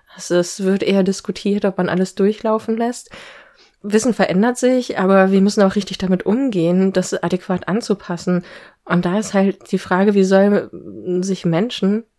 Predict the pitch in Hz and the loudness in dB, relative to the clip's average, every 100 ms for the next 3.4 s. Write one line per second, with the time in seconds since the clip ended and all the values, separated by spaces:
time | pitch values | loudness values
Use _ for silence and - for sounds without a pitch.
0 | _ 185 185 - 165 208 240 - 180 220 | _ 0 0 0 2 2 0 -2 -2 2
1 | 202 190 196 190 185 - 226 233 185 - | 2 2 0 0 0 0 2 2 0 -2
2 | 190 190 190 175 196 190 185 - 226 349 | -4 -4 -2 0 0 -2 -6 -4 -2 -2
3 | - 165 208 | -4 -2 -2